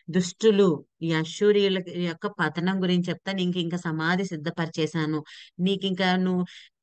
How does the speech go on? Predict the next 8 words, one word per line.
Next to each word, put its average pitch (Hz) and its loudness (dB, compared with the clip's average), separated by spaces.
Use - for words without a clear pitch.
ఛాన్సే 233 4
లేదు, 226 4
నీకు 185 0
అయిపోయింది, 175 0
నీకు 175 -2
ఇవ్వాల్సిన 196 -2
ఛాన్స్ 175 0
అయిపోయింది. 180 -2